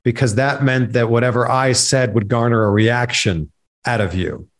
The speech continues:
So that was always something I was really drawn to. And I did, you know, plays. I acted in plays when I was growing up. And then it was like, I went to school for communication studies. I went to college for communication studies, but I had this epiphany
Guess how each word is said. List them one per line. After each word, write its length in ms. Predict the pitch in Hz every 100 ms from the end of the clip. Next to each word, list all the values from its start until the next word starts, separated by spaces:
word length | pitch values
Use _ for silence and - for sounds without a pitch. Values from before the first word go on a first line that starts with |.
| _ _ _ _ -
So 180 | - 143
that 260 | 127 151
was 140 | 196 170
always 200 | 165 147
something 240 | 160 143
I 40 | 143
was 180 | 123
really 240 | 107 120 113
drawn 400 | 85 98 110 117
to. 140 | -
And 80 | 87
I 80 | 87
did, 200 | 92 90
you 60 | 90 _ _
know, 120 | - 80
plays. 420 | - 120 120 120
I 80 | 101
acted 300 | 104 110 101
in 100 | 95
plays 380 | - 104 110 104
when 100 | 110
I 80 | 104
was 140 | 104
growing 340 | 117 107 107
up. 280 | 110 110 - - - - _ _ _ -
And 120 | 147
then 120 | 160
it 60 | 233
was 180 | 240 175
like, 340 | 160 131 - - _ _ -
I 40 |
went 100 | 214
to 80 | 311
school 240 | - 262 247
for 100 | 226
communication 600 | 185 180 170 156 147 123
studies. 380 | 117 107 147
I 20 | 127
went 140 | 120
to 200 | 127 110 -
college 260 | 113 120
for 80 | -
communication 540 | 117 131 117 113 104
studies, 400 | 104 131 127 104
but 240 | - 104 -
I 60 | 104
had 300 | - 180 240
this 160 | 262
epiphany 720 | 175 - - 151 113 92 85